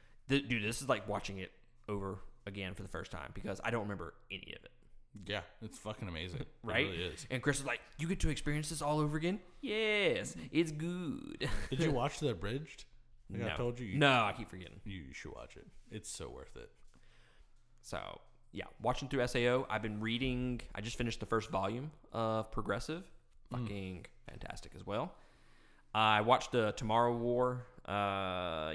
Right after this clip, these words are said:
Speaker 1: yesterday. That review is going to be out as well. Uh, Alien, I just fucking finished that set, up that series. Thank God. <laughs> Uh, and then as part of War Movies in July, Pearl Harbor. Uh,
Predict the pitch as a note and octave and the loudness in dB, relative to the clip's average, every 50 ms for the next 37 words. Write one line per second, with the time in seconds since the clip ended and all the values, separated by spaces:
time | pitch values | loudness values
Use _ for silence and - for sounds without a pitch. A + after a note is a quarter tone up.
0 | F2 F#2 G2+ A2 A2 - - C3 C3 C3+ C#3 C#3+ C3+ G#2+ - - G#2+ G#2+ G2 G#2+ | -4 -4 -4 -4 -2 0 2 2 2 2 2 0 0 -2 -2 0 -2 -2 -2 0
1 | G#2+ G#2 G#2+ G#2+ G#2+ G#2+ G#2 - - G2 G2 G2 F#2+ F#2+ F#2+ F#2 F2 - - F#2+ | 0 0 2 2 0 0 -2 -2 -4 -2 -2 0 0 0 0 -2 -4 -4 -6 -6
2 | - - G2 F#2 F2+ E2 - - - - - - - - F2+ E2+ - - - A#2 | -4 -2 -2 -2 -2 -2 -4 -8 -14 -20 -20 -14 -10 -8 -8 -8 -6 -2 2 4
3 | B2 B2+ C3 B2+ - - - - - - - - - - F2+ F2+ - - - - | 4 4 4 0 -4 -10 -18 -20 -20 -20 -18 -10 -6 -4 -2 -2 -4 -4 -4 0
4 | A2 A#2 B2 B2 C3+ C3 C3 B2+ B2+ A#2+ B2+ - - F#2+ - - - F#2 - - | 2 2 4 4 4 4 4 2 2 0 -4 -6 -10 -10 -8 -8 -8 -6 -4 -4
5 | G#2+ - - G2+ - - G2+ G2 - - G2+ - - - - - - - - - | -4 -4 -6 -6 -6 -6 -6 -6 -4 -6 -6 -6 -4 -6 -6 -8 -8 -12 -14 -10
6 | - F#2+ - - - - - - - G#2 G2+ G2+ G2+ F#2+ - - - - - - | -8 -8 -4 -4 -4 -4 -4 -4 -4 -4 -4 -4 -4 -6 -8 -12 -14 -14 -14 -12
7 | G#1+ - B1+ B1 A#1 A1+ - - - - - - - - - - - - - - | -10 -8 -6 -4 -4 -4 -6 -8 -12 -14 -16 -20 -20 -16 -14 -12 -12 -12 -14 -20
8 | - - - G#2+ G#2+ G#2 G#2 G#2 G2+ G2+ G2+ G2+ G2 G2 F#2 D#2+ - - - - | -12 -4 0 2 4 4 4 4 4 4 2 2 2 2 0 -2 -4 -8 -14 -20
9 | - - - - G#2+ G#2+ A2 G#2+ G#2+ G#2+ G2+ G#2 G2+ - - - B2 A#2+ A#2 A#2+ | -18 -12 -8 -4 -2 0 0 0 0 0 0 0 -2 0 4 8 8 10 8 8
10 | A#2 - G#2+ A#2 A#2 A2+ A2 A2+ A2 G#2+ G#2+ G#2+ G2 G2 G#2 A2+ A#2+ A#2 A#2+ B2 | 4 0 -2 0 0 2 2 2 2 2 2 0 -2 0 2 4 4 6 6 4
11 | A#2 A#2+ A#2 G#2+ - - A#2 A2+ A2 A2 G#2+ G#2+ G#2 G2 G#2 G2+ F#2+ G2 G#2+ B2 | 2 2 0 0 -2 -4 -4 -2 -2 -2 -2 -2 -4 -4 -4 -2 0 2 2 2
12 | D3 E3 G3 G#3+ G#3 F#3 D3+ C3+ A#2+ - - - - B2 A#2 A2+ G#2 A#2 A2+ A#2 | 2 0 -2 -2 -4 -4 -6 -8 -12 -8 -2 2 4 6 6 6 6 6 6 6
13 | A#2+ B2 C#3+ D3+ E3 D#3+ - - - - - - - - - - - - - - | 8 6 4 2 2 -2 -6 -8 -10 -12 -18 -18 -16 -16 -16 -16 -18 -20 -12 -8
14 | - D#2 D#2+ C#2 B1 A#1 A#1 A1+ | -6 -4 -4 -2 -4 -4 -4 -6